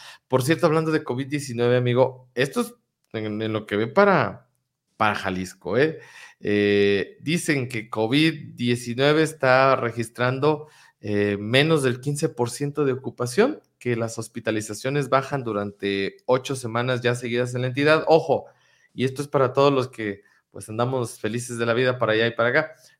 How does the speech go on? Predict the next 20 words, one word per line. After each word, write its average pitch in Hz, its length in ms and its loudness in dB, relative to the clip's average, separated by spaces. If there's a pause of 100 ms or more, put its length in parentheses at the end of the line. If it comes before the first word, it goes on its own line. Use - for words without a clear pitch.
no 117 340 0
quiere 139 180 2
decir 127 360 -2
que 156 80 -4
el 135 80 0
asunto 101 720 -8
ya - 360 -18
terminó, 123 720 -4 (360)
no 98 180 -10
quiere 117 180 -2
decir 113 200 -12
que 107 160 -6
ya 104 260 2
se 113 160 -4
resolvió 101 420 -8
el 101 140 -6
tema 101 320 -4
de 98 60 -4
la 101 180 -6
pandemia. 104 500 -4